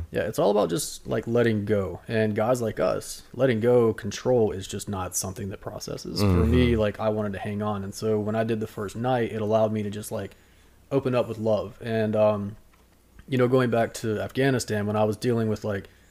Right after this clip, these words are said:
Speaker 1: screaming kids, and they're, like, you know, pulling on my plate carrier, and, like, there's blood everywhere, packing, sucking chest wounds and packing intestines, and they're just, like, screaming, and they're lucid, and they're like, "Save me," and that's a universal language, right?
Speaker 2: Mm-hmm.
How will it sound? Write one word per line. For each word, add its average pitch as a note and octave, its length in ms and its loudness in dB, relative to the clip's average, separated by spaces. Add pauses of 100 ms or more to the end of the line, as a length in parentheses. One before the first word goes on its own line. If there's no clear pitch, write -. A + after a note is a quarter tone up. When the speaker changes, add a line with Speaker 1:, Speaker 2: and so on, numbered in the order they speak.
(400)
Speaker 1:
screaming A#2 500 0
kids, A2+ 500 0 (140)
and A2+ 140 -6
they're, A2+ 140 0
like, G2+ 280 0
you B2 60 -6
know, G#2+ 120 -6
pulling B2+ 300 -4
on A2+ 120 0
my G2+ 160 -2
plate A2+ 360 -2
carrier, G#2+ 540 0
and, G2 140 -6
like, F#2+ 160 -8
there's G#2 160 -10 (200)
blood A#2 280 -2
everywhere, A2 480 2
packing, A2+ 400 -4
sucking A2 340 -4
chest A2 320 -2
wounds G#2+ 320 -4
and F2+ 120 -14
packing A2+ 340 -4
intestines, G#2+ 680 -4
and G#2 120 -6
they're A2 100 -2
just, A2 140 -8
like, A2 100 -12
screaming, A2+ 480 -6
and G#2+ 80 -6
they're G2+ 80 -6
lucid, G#2+ 480 -4
and G#2 80 -6
they're G#2 160 -6
like, G2+ 240 -8
"Save A#2 320 -4
me," A2+ 220 -2
and G2+ 160 -4 (300)
that's - 120 -4
a A2+ 60 -2
universal G#2+ 480 0
language, F#2+ 340 -4
right? G#2 220 -8 (200)
Speaker 2:
Mm-hmm. D2+ 460 -2